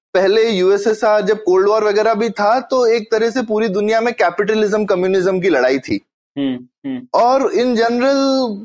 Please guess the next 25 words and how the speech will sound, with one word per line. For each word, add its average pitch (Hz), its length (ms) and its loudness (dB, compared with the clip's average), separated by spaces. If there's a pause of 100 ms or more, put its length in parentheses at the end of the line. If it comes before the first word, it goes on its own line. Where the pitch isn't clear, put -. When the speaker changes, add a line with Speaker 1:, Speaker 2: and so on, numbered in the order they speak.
(120)
Speaker 1:
माना 208 540 0
जाता 240 380 0
है 254 140 0
कि 247 120 -6
ठीक 226 240 -2
है, 220 60 2
अब 180 200 0
रशिया 220 320 0
तो 220 100 -2
थोड़ा 220 200 2
इक्लिप्स 214 380 -2
हो 214 100 2
गया, 214 140 2
अभी 208 160 -2
कम्युनिस्ट 208 640 -2
का, 220 540 0 (580)
कम्युनिस्ट 214 420 0
कंट्री 208 320 0
के 220 120 0
नाम 185 320 0
पे, 180 140 2
मतलब, 175 440 0
चाइना 156 300 2
तो 180 120 0
किसी 175 240 -4